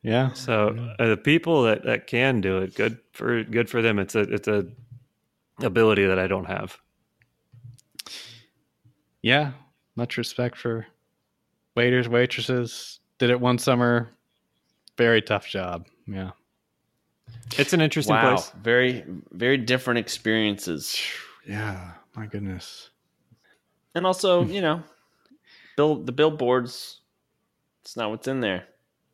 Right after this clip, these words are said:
Speaker 3: It's
Speaker 2: No.
Speaker 3: not, uh, not at, <laughs> as advertised. Most of those billboards, though, are, like, from the eighties, and they have, like, the, the tuss-, tuff-, tuftled, tuffled hair. Is tuffled the word?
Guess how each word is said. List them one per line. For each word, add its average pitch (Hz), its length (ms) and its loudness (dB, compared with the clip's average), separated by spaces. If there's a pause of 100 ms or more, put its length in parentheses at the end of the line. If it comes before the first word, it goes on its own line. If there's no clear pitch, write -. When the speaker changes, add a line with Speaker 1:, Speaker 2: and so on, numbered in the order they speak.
(200)
Speaker 3:
It's - 240 -20
Speaker 2:
No. 113 540 4
Speaker 3:
not, 120 60 -6
uh, 113 440 -6
not 113 220 -6
at, 131 380 -4
<laughs> 151 100 -2
as 143 120 -2
advertised. 110 680 -4 (400)
Most 294 200 4
of 320 60 2
those 175 140 4
billboards, 110 540 2
though, 104 200 4
are, 98 80 6
like, 92 200 2
from 104 240 -2
the 101 140 2
eighties, 110 500 0
and 98 80 -10
they 90 100 -4
have, 87 160 -4
like, 87 240 -6
the, 78 340 -6 (840)
the 65 300 -8 (840)
tuss-, - 400 -10 (220)
tuff-, - 400 -14 (100)
tuftled, 107 680 -4
tuffled 135 360 -6
hair. 156 280 -2 (920)
Is - 80 -20
tuffled 202 360 0
the 196 60 -4
word? 196 280 0